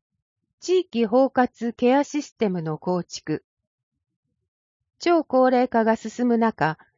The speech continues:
団塊の世代が七十五歳以上となる三十七年、二千二十五年を見据えて、より一層の機能、体制の充実に努める必要があると考えており、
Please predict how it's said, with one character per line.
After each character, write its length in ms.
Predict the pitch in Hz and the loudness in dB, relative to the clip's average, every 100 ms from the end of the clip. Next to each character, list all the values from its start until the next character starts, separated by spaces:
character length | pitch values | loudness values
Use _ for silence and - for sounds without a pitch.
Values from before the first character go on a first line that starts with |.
| _ - | _ -2
団 220 | 254 285 | 0 2
塊 240 | 285 285 | 2 2
の 120 | 269 | 2
世 180 | 262 262 | 0 2
代 240 | 240 247 226 | 4 4 2
が 200 | 220 - | 2 0
七 320 | 170 240 320 | 0 2 2
十 240 | 320 247 214 | 0 -4 -2
五 100 | 214 | -4
歳 340 | - 277 277 | 0 0 0
以 60 | 277 | 0
上 220 | 240 202 | -2 -2
と 120 | 180 | -2
な 140 | 180 | -2
る 200 | 175 160 - _ _ | -2 -4 -8 _ _
三 340 | _ 311 330 285 | _ 0 2 0
十 240 | 190 190 | -2 -2
七 320 | 185 190 240 | 0 0 0
年、 240 | 202 151 - _ _ _ | 0 -4 -8 _ _ _
二 100 | 214 | -4
千 300 | 208 277 247 | -4 -2 -2
二 140 | 190 233 | 0 -2
十 200 | 208 180 | -2 -4
五 140 | 156 | -4
年 240 | 151 160 - _ - | -6 -6 -8 _ -6
を 120 | 190 | -4
見 140 | 185 | -4
据 220 | 220 - 196 | -6 -2 -4
え 60 | |
て、 260 | - 180 175 _ _ _ _ - | -2 -4 -4 _ _ _ _ -2
よ 160 | 233 | 0
り 160 | 294 311 | 2 0
一 80 | - | -2
層 300 | - 269 262 | 2 2 4
の 260 | 247 - _ _ - | 2 0 _ _ -4
機 120 | 311 | 0
能、 340 | 269 180 143 - _ | 2 2 -2 -10 _
体 180 | 240 254 | 0 0
制 280 | - 247 226 | 2 2 4
の 180 | 220 | 2
充 200 | 190 247 | 0 -2
実 300 | 233 247 - | -2 -4 -2
に 140 | 233 226 | -2 -2
努 240 | - 262 | -4 -2
め 120 | 247 | -2
る 120 | 247 170 | -2 -4
必 260 | - - | -8 -4
要 200 | 240 233 | 0 0
が 120 | 233 | 2
あ 80 | 226 | 0
る 80 | 214 | 0
と 160 | 151 139 | -2 -4
考 240 | 185 185 196 | -2 -2 -2
え 100 | 175 | -2
て 180 | 160 | -2
お 120 | 151 147 | -2 -2
り、 180 | 131 | -6